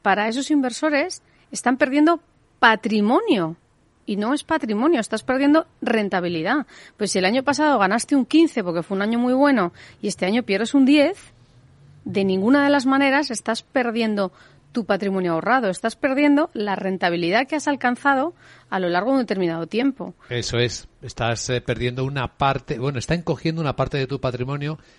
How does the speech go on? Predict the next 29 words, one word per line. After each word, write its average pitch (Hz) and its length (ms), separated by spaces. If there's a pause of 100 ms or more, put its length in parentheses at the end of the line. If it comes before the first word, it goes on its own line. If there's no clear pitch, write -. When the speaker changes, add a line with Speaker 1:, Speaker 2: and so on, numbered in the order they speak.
Speaker 2:
siendo 131 300
el 139 60
patrimonio 139 440
mayor 127 380 (100)
todavía 110 400
de 104 80
lo 98 100
que 95 220
inicialmente 95 920 (240)
Speaker 1:
Claro. 202 340
Speaker 2:
pusiste, 101 500
¿no? 147 280
Speaker 1:
Claro, 226 360
eh, 190 120
tu 196 120
patrimonio 190 440
es 220 40
superior. 233 440
Entonces, 202 500 (480)
ese 226 240
efecto 285 420
dotación 277 420
es - 100
que 226 100
le 196 80
están 214 240
atribuyendo 262 680
un 214 180
valor 285 400